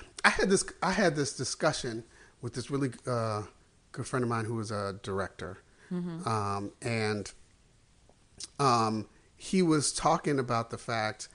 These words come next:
Speaker 1: um, that he asked me had I gone to the Museum of African American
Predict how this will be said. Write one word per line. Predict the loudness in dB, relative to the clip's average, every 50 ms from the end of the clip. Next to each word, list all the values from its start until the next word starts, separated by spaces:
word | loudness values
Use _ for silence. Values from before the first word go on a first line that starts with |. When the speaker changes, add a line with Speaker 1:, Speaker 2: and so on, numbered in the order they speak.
| -20 -20 -20 -20 -20 _ _ _ -6
Speaker 1:
um, | -4 -2 -2 0 -2 -2 -4 -4 -8 -10 -14 -18 _ _ _ _ _ _ _ _ _ _ _ _ _ _ _ _ -20 -8 -4
that | 0 2 2 2 0 -2 -6 -12 _ _ -20 -20 _ _ _ _ _ -20 -20 _ _ _ -4
he | 0 0 2
asked | 4 4 2 2 2 2
me | 0 0
had | 2 2 0
I | 0 0
gone | 0 0 0 0 0 0 -2
to | -4 -4 -4 -4 -4 -4
the | -4 -4
Museum | -4 -4 -4 -4 -4 -4 -4 -6 -8 -10 -16 _ -20 _ _ -14 -10
of | -6 -6 -6 -6 -6 -8
African | -8 -8 -8 -10 -8
American | -8 -8 -8 -8 -10 -10 -12 -12 -12 -14